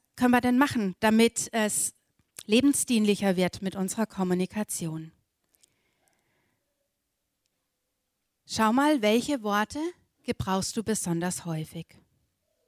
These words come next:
Gibt's so ein typisches Wort oder so typische Worte? Man kann auch mal die Kinder fragen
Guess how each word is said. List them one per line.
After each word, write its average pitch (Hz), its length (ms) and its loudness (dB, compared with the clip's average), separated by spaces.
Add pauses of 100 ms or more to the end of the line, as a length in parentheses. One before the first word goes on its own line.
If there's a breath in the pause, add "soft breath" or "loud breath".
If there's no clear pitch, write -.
(680)
Gibt's - 220 -2
so 277 60 4
ein 240 100 4
typisches 269 560 0
Wort 202 280 2
oder 196 200 -2
so - 160 -8
typische 202 520 -2
Worte? 180 380 -2 (920)
Man 208 100 -2
kann 247 220 2
auch 302 60 6
mal 240 160 4
die 214 120 -2
Kinder 262 380 0
fragen 262 520 -4